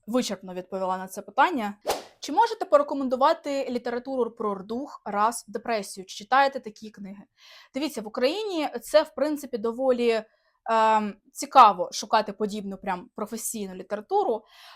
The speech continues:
По-перше, мені здається, що реально професійна література — це те, що вивчають в університетах,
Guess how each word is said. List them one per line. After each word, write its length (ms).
По-перше, 800
мені 260
здається, 580
що 280
реально 420
професійна 600
література — 600
це 120
те, 120
що 200
вивчають 560
в 80
університетах, 920